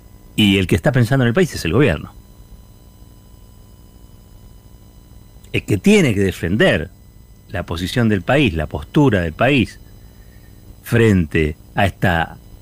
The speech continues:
demanda de un plan impagable de devolución de la deuda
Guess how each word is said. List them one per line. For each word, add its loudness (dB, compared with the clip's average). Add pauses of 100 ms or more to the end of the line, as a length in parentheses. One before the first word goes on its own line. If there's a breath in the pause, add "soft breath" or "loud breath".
(160)
demanda 2 (1400)
de 2
un 4
plan 2
impagable 2
de 0
devolución 0 (880)
de -2
la 2
deuda 0